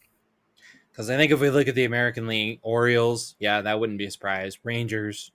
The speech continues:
also not a surprise. Tampa Bay, nope.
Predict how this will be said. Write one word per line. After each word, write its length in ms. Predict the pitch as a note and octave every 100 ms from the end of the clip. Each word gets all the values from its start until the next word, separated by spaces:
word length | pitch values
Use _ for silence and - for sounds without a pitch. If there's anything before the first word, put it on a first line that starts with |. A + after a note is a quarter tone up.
| -
also 260 | G#2+ A2
not 200 | G#2+ G2+
a 40 | F#2+
surprise. 580 | - F#2+ F#2 F#2 G2+ - _
Tampa 280 | - B2 A2+
Bay, 440 | G#2 G#2+ G#2+ G#2+ -
nope. 340 | G2 G#2 G2+